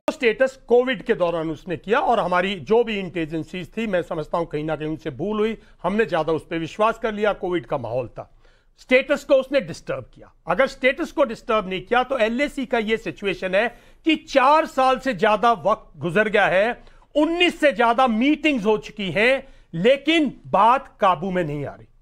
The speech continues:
अगर बात काबू में नहीं आ रही तो कौन सी बात है जो काबू में नहीं आ रही? बात वो है कि चाइना ने दो हज़ार बीस में जहां गलवान में किया था, हमारे सैनिकों ने धाड़ जवाब दिया और उसको ठोक पीट के वापस कर दिया। पैंग-,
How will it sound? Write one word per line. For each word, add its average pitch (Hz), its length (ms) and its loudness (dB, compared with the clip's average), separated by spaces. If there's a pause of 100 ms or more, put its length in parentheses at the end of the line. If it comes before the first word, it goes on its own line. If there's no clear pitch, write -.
(140)
अगर 233 200 4
बात 285 340 2
काबू 277 260 2
में 285 100 4
नहीं 269 180 0
आ 240 100 4
रही 240 120 -4
तो 262 100 -4
कौन 262 360 0
सी 285 140 -6
बात 247 240 2
है 247 60 0
जो 233 100 -6
काबू 233 280 0
में 226 80 -6
नहीं 226 100 -6
आ 214 60 2
रही? 214 140 -4 (480)
बात 302 360 4
वो 269 180 4
है 262 360 0 (200)
कि 285 120 2
चाइना 254 600 2
ने 240 360 0 (280)
दो 311 260 4
हज़ार 226 400 2
बीस 185 380 -8
में 254 300 0 (300)
जहां 254 280 4
गलवान 247 420 4
में 262 180 -2
किया 196 220 0
था, 262 200 2
हमारे 214 380 2
सैनिकों 233 460 0
ने 240 100 -2
धाड़ - 500 0
जवाब 214 360 0
दिया 214 180 0
और 233 100 0
उसको 208 220 -4
ठोक 220 360 -2
पीट 220 200 -8
के 240 100 0
वापस 175 400 -4
कर 160 80 -10
दिया। 156 220 -4 (920)
पैंग-, 320 280 2